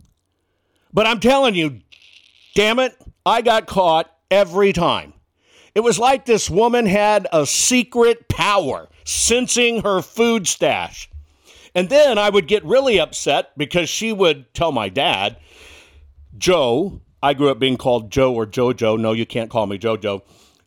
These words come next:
"He's eaten almost all my cheese and drank six sodas." And I would, I couldn't say anything back, but I knew she was lying through her teeth. Lying through her teeth, just to make it worse, to make my dad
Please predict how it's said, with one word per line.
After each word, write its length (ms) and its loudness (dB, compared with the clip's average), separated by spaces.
"He's 400 0
eaten 320 -2
almost 420 0
all 220 4
my 180 2
cheese 540 0
and 180 -4
drank 340 0
six 380 0
sodas." 600 0
And 120 2
I 160 -2
would, 320 0
I 80 -2
couldn't 260 -2
say 180 0
anything 340 -4
back, 300 -2
but 100 -6
I 60 2
knew 160 -2
she 120 -8
was 180 -6
lying 420 -6
through 160 -10
her 100 -8
teeth. 460 -10
Lying 460 -2
through 200 2
her 100 -2
teeth, 340 -4
just 220 -2
to 80 -2
make 200 -2
it 100 -10
worse, 260 -2
to 80 -10
make 180 -4
my 140 -4
dad 340 -4